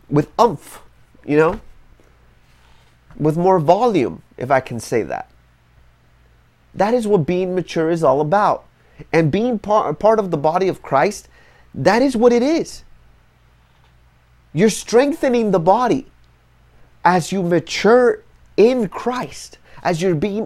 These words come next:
equipped by the saints, as the leaders continue to equip you, and God continues to give you what?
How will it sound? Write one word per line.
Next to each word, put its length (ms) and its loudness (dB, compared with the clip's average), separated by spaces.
equipped 540 -2
by 220 4
the 140 -2
saints, 640 -6
as 220 4
the 100 6
leaders 460 4
continue 420 0
to 160 -2
equip 480 0
you, 480 0
and 260 2
God 400 6
continues 640 -2
to 160 -2
give 320 -2
you 140 -2
what? 380 2